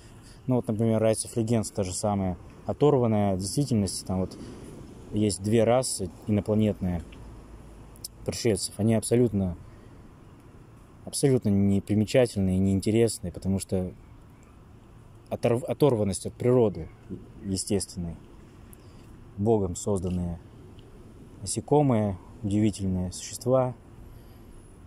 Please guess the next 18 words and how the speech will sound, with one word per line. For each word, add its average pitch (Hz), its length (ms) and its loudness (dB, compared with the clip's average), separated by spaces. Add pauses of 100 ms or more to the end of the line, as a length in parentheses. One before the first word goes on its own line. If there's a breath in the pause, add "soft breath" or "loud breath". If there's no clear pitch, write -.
(140)
А 104 160 -4
они, 113 320 2 (100)
видишь, 113 460 -4
в 92 180 -8
Rise 101 240 0
of - 60 -14
Legends 110 280 0
сделали 95 540 0 (1160)
вот 98 100 -4
эти 98 140 -4
расы 95 460 0
инопланетян 104 580 0
абсолютно 92 840 -2 (1120)
никакими, 98 600 -2 (800)
никакой 104 320 0
связи 107 320 2
с 82 80 -6
природой, 104 560 2